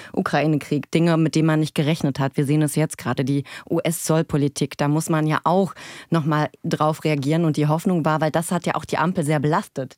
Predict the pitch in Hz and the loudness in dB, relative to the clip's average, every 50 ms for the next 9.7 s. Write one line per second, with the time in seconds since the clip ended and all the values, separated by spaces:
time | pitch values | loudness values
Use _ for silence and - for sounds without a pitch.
0 | _ - 147 135 127 135 135 127 127 _ - - 139 - - 151 143 139 139 120 | _ -8 -6 -4 -4 -4 -4 -4 -6 _ -6 -6 -6 -2 0 0 2 2 2 0
1 | - 143 143 - 147 151 143 - 175 180 180 - - - - - - - - - | 0 0 -2 0 0 0 2 2 0 0 -2 -4 -10 -18 -18 -18 -20 -16 -10 -6
2 | - 139 156 165 - 175 170 165 165 170 - - 170 165 - - 160 - - - | -4 -2 -2 0 0 2 2 2 0 0 0 0 -2 0 0 -2 -4 -6 -6 -6
3 | - - 190 202 - - - 147 143 143 139 131 - - - - - - 131 131 | 0 0 0 0 0 0 0 2 2 2 2 0 -2 -6 -10 -8 -6 -4 -4 -4
4 | 135 - - - - - - - _ - - 160 165 185 202 185 175 - 175 160 | -4 -6 -10 -18 -18 -18 -18 -18 _ -2 2 2 4 4 4 2 0 0 0 0
5 | - 160 160 151 143 - - 156 156 - 165 156 160 - 151 156 147 151 170 196 | 2 2 2 2 0 0 -2 -2 0 2 2 2 2 2 2 2 4 4 4 2
6 | 208 180 170 175 175 180 - - 147 143 135 123 147 151 143 - 147 - - 147 | 2 2 2 2 0 0 0 0 0 0 2 2 2 2 2 0 -2 -2 -2 -4
7 | 127 139 143 165 - - 156 156 - - 160 151 143 135 - - - - - - | -2 0 0 -2 0 0 -2 -2 -2 0 0 0 0 0 -4 -8 -20 -14 -6 -2
8 | 160 147 156 160 185 196 170 165 160 165 175 175 - - 165 156 151 151 135 156 | 0 2 2 2 2 2 2 2 2 0 0 0 -2 -2 0 0 0 2 0 0
9 | 160 165 165 - - 180 170 - - 139 143 156 175 202 | 0 0 -2 -2 -2 -4 -4 -4 -4 -2 0 0 0 -2